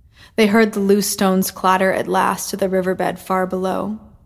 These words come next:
The small oak bent but held them. They kept climbing without a word or a look between them. A word or a look, and Essel thought she might sit down there on the gorge's edge and not climb any higher.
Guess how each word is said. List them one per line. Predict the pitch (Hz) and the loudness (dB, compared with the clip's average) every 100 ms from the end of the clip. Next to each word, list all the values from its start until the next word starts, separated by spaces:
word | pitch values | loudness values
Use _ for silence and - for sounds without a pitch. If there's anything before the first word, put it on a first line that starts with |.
| _ _ _ _ _ _ _ - | _ _ _ _ _ _ _ -6
The | 202 | -4
small | - 202 185 | 2 2 4
oak | 180 185 - | 2 0 -2
bent | 185 190 185 - - | 0 0 -2 -10 -10
but | - | -8
held | - 180 180 | -4 -4 -4
them. | 185 175 214 - - _ _ _ _ _ _ _ _ _ - | -6 -6 -6 -10 -20 _ _ _ _ _ _ _ _ _ -6
They | 220 | -2
kept | 208 - | -2 -6
climbing | - 208 196 196 | -2 0 2 2
without | 190 190 185 | 0 0 0
a | 180 | 0
word | 180 185 185 185 | 0 0 0 -2
or | 185 | -2
a | 190 | -2
look | 185 185 - | -2 -4 -8
between | - - 185 180 | -16 -8 -4 -2
them. | 180 185 196 - _ _ _ _ _ - - - | -2 -6 -8 -16 _ _ _ _ _ -20 -20 -6
A | 226 | -2
word | 196 214 214 214 | 4 6 6 4
or | - 196 | 4 4
a | |
look, | 190 202 196 | 4 2 2
and | - 190 | -2 0
Essel | 196 185 202 | 0 2 -2
thought | 185 190 190 | 0 0 -2
she | 214 | -2
might | 196 196 - | 0 0 -2
sit | 226 220 | -4 -2
down | 208 196 196 | 0 2 2
there | 185 185 | 2 2
on | 185 | 0
the | 185 | -2
gorge's | 196 190 190 180 | -2 -2 -2 -4
edge | - 185 185 - | -4 -2 -4 -4
and | 185 | -2
not | 180 175 - | -2 -4 -4
climb | 185 180 | -4 -2
any | 185 190 | -2 -2
higher. | 180 190 190 190 | -4 -4 -6 -8